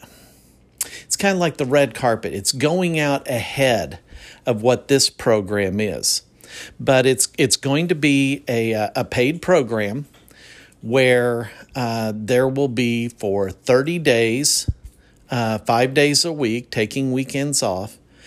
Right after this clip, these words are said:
an intensive education encouragement and challenging program to help people do, you know, basically it's kind of like what I cover in therapy, but it's not therapy. It is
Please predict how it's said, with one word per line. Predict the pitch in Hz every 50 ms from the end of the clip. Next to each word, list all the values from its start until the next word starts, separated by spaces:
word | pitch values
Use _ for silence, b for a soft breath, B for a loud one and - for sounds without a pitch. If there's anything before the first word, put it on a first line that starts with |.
| B B B B
an | - 123 113
intensive | 113 110 104 101 - - - - 131 131 143 135 - - - 165 165 160 165 - _ _ _ -
education | 113 123 127 - 180 - - - 160 147 139 131 127 - - - 135 131 127 123 123 127 127 - _ _ _ -
encouragement | 117 107 104 98 - - 139 143 156 151 139 - - 147 135 131 127 127 -
and | 135 110 104 95
challenging | - - - 123 127 135 139 147 147 147 123 135 143 143 147 143
program | - - - 170 156 156 139 113 107 107 98 92 92 98 101
to | - 98
help | 90 - 117 123 160 - - -
people | - 117 101 90 - 101 101 101 104 B B B B B B B - 113
do, | 107 151 214 277 285 -
you | 165 156
know, | 151 147
basically | 131 131 180 233 240 - - 196 - - 165 156 143
it's | 135 123 -
kind | - - 202 202
of |
like | 185 160 123 -
what | 123 131 147 147
I | 139 117
cover | - - 139 143 147 156
in | 139 127 120 113
therapy, | 123 120 123 135 139 - - 160
but | 151 139 123 101
it's | 92 - -
not | 131 127 120 113 - -
therapy. | 127 113 104 92 82 - - 90 - B B B B B B B B -
It | 120 120 113
is | 117 113 104 -